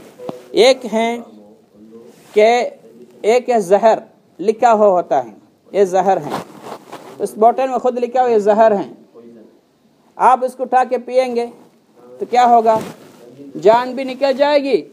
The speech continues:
और ख़ुदकशी का सज़ा भी है, जहन्नम भी है। लेकिन एक बोतल में शहद लिखा हुआ है, आब जमजम लिखा हुआ, लेकिन उसमें शराब है, ये, वो ज-, जहर है।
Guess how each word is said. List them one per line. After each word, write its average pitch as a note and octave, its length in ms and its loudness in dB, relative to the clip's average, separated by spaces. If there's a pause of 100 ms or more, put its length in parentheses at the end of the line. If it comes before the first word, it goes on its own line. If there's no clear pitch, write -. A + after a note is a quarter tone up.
(120)
और G#3+ 180 4
ख़ुदकशी A3+ 500 -2
का C4 160 -2
सज़ा A#3+ 380 2
भी A#3 100 -10
है, A#3 220 -2
जहन्नम G#3+ 440 0
भी G3+ 160 4
है। D#3+ 200 -8 (1120)
लेकिन C4 480 0 (440)
एक B3 240 0
बोतल B3 360 0
में A#3 260 -4
शहद C4 400 2
लिखा C4+ 300 0
हुआ G#3+ 260 4
है, C#3 160 -4 (360)
आब B3 240 4
जमजम C4 520 2
लिखा B3+ 280 0
हुआ, G#3+ 240 4
लेकिन B3 300 -4
उसमें C4 240 -8
शराब A3 560 4
है, F3 140 -8 (100)
ये, E3 260 -4 (600)
वो E3 80 -2
ज-, G#3 260 2
जहर A#3 340 2
है। F3+ 140 -2